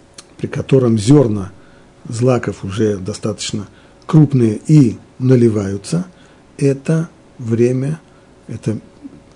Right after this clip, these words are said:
время, которое приходится, э, на, ну, это действительно называется уже весной, то есть по-, после весеннего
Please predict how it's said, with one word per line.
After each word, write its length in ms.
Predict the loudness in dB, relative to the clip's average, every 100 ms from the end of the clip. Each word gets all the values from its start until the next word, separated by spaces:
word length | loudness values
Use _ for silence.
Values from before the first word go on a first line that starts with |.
| -18 -6
время, 220 | 2 2 2
которое 340 | -2 -2 -4
приходится, 720 | -4 -4 0 0 -2 -6 -6 -8 _ _ _ _ _
э, 340 | -10 -6 -6 -6
на, 560 | -4 2 4 4 2 -8 -20 -20 -20 _ _ _
ну, 140 | -8 -8 -18 _ -20 -6
это 160 | -2 0
действительно 460 | 0 4 4 4
называется 440 | 2 2 2 2 -2
уже 240 | -2 -2
весной, 480 | -4 -4 -2 -2 -4 -10 _
то 100 | -2
есть 140 | -2 2
по-, 280 | 4 4 2
после 640 | 2 2 4 2 0 -2 -12 _ -12
весеннего 840 | -4 -4 0 2 2 2 0 -2